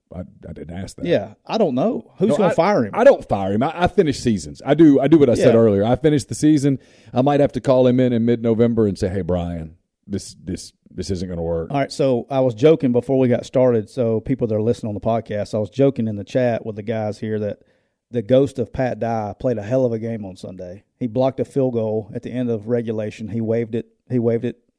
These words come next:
Speaker 2: out of bounds, and then he stripped the running back
Speaker 1: Yeah.
Speaker 2: <laughs> go-, going in the end zone. He had a hell of a game.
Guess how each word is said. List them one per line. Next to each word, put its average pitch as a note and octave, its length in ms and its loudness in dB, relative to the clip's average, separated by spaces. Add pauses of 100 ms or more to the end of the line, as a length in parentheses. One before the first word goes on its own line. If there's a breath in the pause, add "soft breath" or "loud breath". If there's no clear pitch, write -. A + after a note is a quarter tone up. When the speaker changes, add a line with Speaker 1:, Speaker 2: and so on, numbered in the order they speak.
(220)
Speaker 2:
out A#2+ 120 -4
of A2 60 -4
bounds, A2+ 300 -4
and A2+ 80 -8
then B2+ 120 -2
he A#2 100 -6
stripped - 600 -4 (220)
the A2+ 80 -8
running A#2 280 -2
back A2+ 480 -8
Speaker 1:
Yeah. A2+ 260 -6
Speaker 2:
<laughs> - 40 -6
go-, D#3+ 260 -4
going C#3 240 2
in A#2 80 -6
the B2+ 60 -8
end B2+ 120 -2
zone. A2 220 -4
He C3+ 80 -2
had B2 100 0
a G#2+ 40 -2
hell B2 180 -2
of A#2 60 -4
a - 20 -6
game. D#3 420 -4